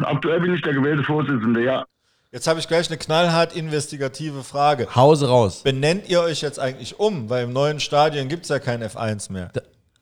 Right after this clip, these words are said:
Speaker 1: Ja, gut, Tradition ist Tradition. Der F C Saarbrücken benennt sich ja auch nicht um, nur weil er aus der Liga absteigt. Nee, der Name wird beibehalten.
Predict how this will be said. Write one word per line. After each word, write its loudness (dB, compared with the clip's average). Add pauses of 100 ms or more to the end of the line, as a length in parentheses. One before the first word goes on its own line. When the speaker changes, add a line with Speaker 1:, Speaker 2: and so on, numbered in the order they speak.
(760)
Speaker 1:
Ja, 0
gut, 0
Tradition 0
ist 0
Tradition. 2
Der 0
F 0
C 0
Saarbrücken 0
benennt 0
sich -4
ja 0
auch 0
nicht -2
um, 2
nur 2
weil 2
er 2
aus -4
der 0
Liga 0
absteigt. 0
Nee, 2
der 0
Name 2
wird 0
beibehalten. 0